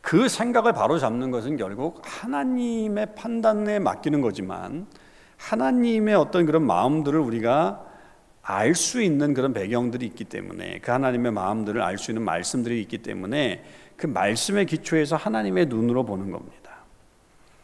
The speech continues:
그 하나가 첫째로 보면 하나님의 말씀을 기억해야 돼요. 오 절에 보면 "내 사랑하는 형제들아, 들을지어다. 하나님이 세상에서 가난한 자를 택하사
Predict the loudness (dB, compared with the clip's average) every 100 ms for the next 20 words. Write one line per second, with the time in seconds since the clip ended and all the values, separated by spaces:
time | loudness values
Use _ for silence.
0 | -20 -20 _ 2 4 6 4 6 6 4
1 | 0 -12 -14 -8 -6 0 2 2 0 0
2 | 0 2 2 2 0 -2 -4 -4 -4 -4
3 | -6 -6 -10 -6 -4 2 2 2 -2 -4
4 | -2 -2 -6 -12 -20 -20 -20 -20 -20 -20
5 | _ 4 6 8 8 8 8 6 6 6
6 | 4 2 -2 -4 -2 -4 -4 -6 -8 -12
7 | -16 -16 0 4 6 6 4 2 0 0
8 | -2 -2 -4 -2 0 0 2 0 0 -4
9 | -6 -6 -2 0 2 -2